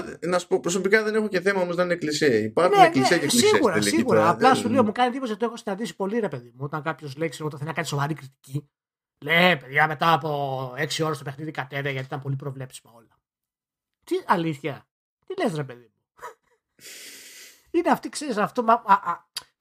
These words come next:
Speaker 2: μας κάνει αυτό το μεγαλείο της, ε, ότι, ε, εντάξει τώρα, για τα, και το
Speaker 1: Μα,
Speaker 2: game,
Speaker 1: το
Speaker 2: δεν
Speaker 1: θέμα,
Speaker 2: είναι.
Speaker 1: ξέρεις, αν πιάσεις αυτή τη λογική και τη, και την τραβήξεις, εκεί που, που οδηγεί,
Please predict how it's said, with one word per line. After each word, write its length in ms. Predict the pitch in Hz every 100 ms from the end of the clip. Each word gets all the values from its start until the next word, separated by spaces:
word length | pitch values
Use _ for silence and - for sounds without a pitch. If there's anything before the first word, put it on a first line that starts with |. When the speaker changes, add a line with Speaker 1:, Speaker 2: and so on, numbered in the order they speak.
| -
Speaker 2:
μας 180 | - 160
κάνει 160 | 240 226
αυτό 140 | 214
το 80 | 233
μεγαλείο 520 | 185 170 165 208 165
της, 260 | 139 135 -
ε, 300 | 143 139 139
ότι, 440 | 151 139 156 143 _
ε, 80 | 175 135 -
εντάξει 460 | 156 156 151 - 131
τώρα, 220 | 135 127 135
για 140 | 143
τα, 160 | 135 139
και 160 | 147
το 100 | 139 135 131
Speaker 1:
Μα, 160 | 139
Speaker 2:
game, 40 | 123
Speaker 1:
το 60 | 131
Speaker 2:
δεν 100 | 143
Speaker 1:
θέμα, 280 | 151 160 139
Speaker 2:
είναι. 120 | 120
Speaker 1:
ξέρεις, 220 | 160 139
αν 80 | 135
πιάσεις 260 | 160 151
αυτή 180 | 131 151
τη 120 | 143
λογική 400 | 143 123 113 131
και 100 | 127 117
τη, 320 | 107 98 92
και 160 | 107
την 80 | 98
τραβήξεις, 720 | 101 101 101 101 107 110 - _ _ _ _ _ _ _ _
εκεί 260 | 98 117
που, 220 | 117 113 95 95 90 69 50 -
που 100 | 120
οδηγεί, 560 | 98 90 98 123 -